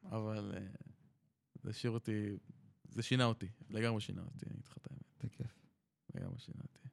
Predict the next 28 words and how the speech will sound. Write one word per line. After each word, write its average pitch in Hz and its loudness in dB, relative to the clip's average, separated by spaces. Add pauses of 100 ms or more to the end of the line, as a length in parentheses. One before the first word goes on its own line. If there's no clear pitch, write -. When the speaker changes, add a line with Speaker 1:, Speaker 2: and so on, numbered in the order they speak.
(1400)
Speaker 1:
אה, 95 2
וזהו, 123 4 (160)
נראה 98 -4
לי 117 0
נסגור 135 -2
את - -4
השידור. 135 0
Speaker 2:
יאללה, 120 12
תן 113 12
לנו 147 12
מסר 131 12
אחרון 110 12
ככה 107 12
ל-, 104 12
לדור 120 12
הצעיר, 139 12
לדורות 113 12
הבאים. 120 12
Speaker 1:
לדור 101 8
הצעיר. 135 -2 (920)
Speaker 2:
אה, 110 6
Speaker 1:
אמ, 107 6
Speaker 2:
צריך 120 12
לש-, 127 8
לסגור 110 12
עם 101 12
איזה 98 10
משהו. 101 8